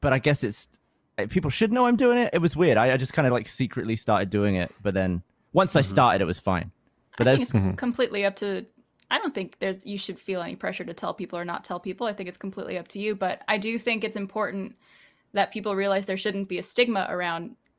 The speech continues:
Speaker 3: seeing a therapist or needing therapy or wanting therapy. Because
Speaker 1: Do you
Speaker 3: I
Speaker 1: feel
Speaker 3: think
Speaker 1: like there still is, though?
Speaker 3: I feel like it's getting a lot better. I think there's still probably this idea that, like, "Oh, I only need therapy if I'm depressed,"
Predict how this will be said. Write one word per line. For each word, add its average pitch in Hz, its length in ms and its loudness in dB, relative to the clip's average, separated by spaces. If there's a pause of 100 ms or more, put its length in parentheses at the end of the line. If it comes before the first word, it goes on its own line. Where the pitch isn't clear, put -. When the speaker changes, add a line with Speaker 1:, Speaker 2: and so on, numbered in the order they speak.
Speaker 3:
seeing 196 380 -4
a 180 40 -6
therapist 180 640 -6
or 180 140 -4
needing 185 320 -6
therapy 175 420 -6
or 180 160 -6
wanting 180 460 -4
therapy. - 560 -10 (340)
Because 202 160 -2
Speaker 1:
Do 143 60 4
you 139 60 4
Speaker 3:
I - 20 -4
Speaker 1:
feel 147 100 6
Speaker 3:
think 135 40 8
Speaker 1:
like 131 140 4
there 117 120 2
still 117 340 2
is, 107 260 0
though? 127 180 -2 (1080)
Speaker 3:
I 277 120 4
feel - 220 -2
like 269 140 6
it's 208 120 0
getting 220 280 4 (200)
a 196 220 2 (240)
lot 208 560 4
better. 220 440 2
I 196 80 2
think 202 340 -6
there's 208 200 -2
still 190 200 0
probably 196 300 2
this 190 160 -2
idea 175 400 -4
that, 175 180 -4
like, - 220 -8
"Oh, 214 160 6
I 208 140 8
only 208 180 0
need 196 200 -6
therapy 185 440 -2
if 180 160 -6
I'm 175 420 -6 (300)
depressed," 208 640 0